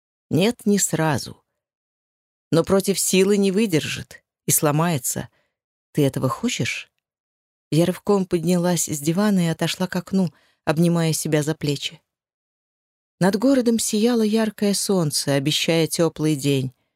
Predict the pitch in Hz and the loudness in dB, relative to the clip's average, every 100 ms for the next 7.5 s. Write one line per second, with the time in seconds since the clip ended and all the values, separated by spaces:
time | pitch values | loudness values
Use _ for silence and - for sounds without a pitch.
0 | _ _ _ _ - 143 170 156 165 156 | _ _ _ _ -2 2 2 2 0 0
1 | 151 - - 190 190 143 131 131 - _ | -4 -6 -6 -2 0 0 2 0 -4 _
2 | _ _ - - 170 - 226 226 214 196 | _ _ -10 0 0 2 0 2 0 -2
3 | 185 - 190 180 175 - - 208 202 - | -4 0 0 2 0 -2 -4 -4 -4 0
4 | 190 185 175 143 123 - - - - _ | 2 2 2 0 -2 -6 -6 -10 -12 _
5 | _ _ _ _ _ _ _ _ _ _ | _ _ _ _ _ _ _ _ _ _
6 | _ _ - 156 170 175 202 196 156 123 | _ _ 0 2 2 0 -2 0 0 0
7 | 127 120 117 - - | -2 -2 -4 -8 -20